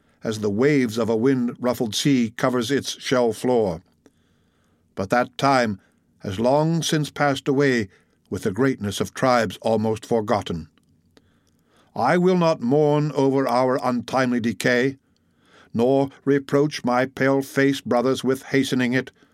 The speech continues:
for we, too, may have been somewhat to blame.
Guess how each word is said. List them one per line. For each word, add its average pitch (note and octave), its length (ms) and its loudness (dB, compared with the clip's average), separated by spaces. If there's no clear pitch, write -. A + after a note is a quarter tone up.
for C3 320 2
we, C#3+ 280 2
too, C3+ 500 0
may B2+ 160 0
have B2 260 -2
been A#2 320 0
somewhat B2 480 0
to A#2 120 -2
blame. G2 500 0